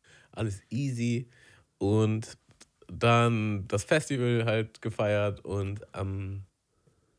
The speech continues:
Tag der Rückfahrt haben wir dann halt diese Sackkarren vorbereitet und ich, ich noch nicht, weil ich, ich war noch zu fertig, so, aber die Jungs um mich rum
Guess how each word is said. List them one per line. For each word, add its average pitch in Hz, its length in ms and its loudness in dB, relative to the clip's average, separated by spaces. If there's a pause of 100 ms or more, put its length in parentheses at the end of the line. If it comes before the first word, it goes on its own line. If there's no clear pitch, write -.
(180)
Tag 131 320 -2
der 147 160 0
Rückfahrt - 560 -8 (1120)
haben 117 160 -2
wir 117 80 2
dann 110 280 4
halt 104 240 4
diese 95 160 -2
Sackkarren 139 480 0
vorbereitet 143 760 -2 (120)
und 107 160 0
ich, 120 240 -2
ich - 180 -2
noch 113 160 4
nicht, 170 360 2
weil 87 140 -2
ich, 95 100 -4
ich - 380 -4
war 123 120 4
noch 120 140 2
zu - 120 -2
fertig, 151 500 -2 (300)
so, 156 460 -2
aber 110 160 -2
die 107 100 -2
Jungs 120 220 0
um 104 80 -4
mich 104 180 -4
rum 104 180 -4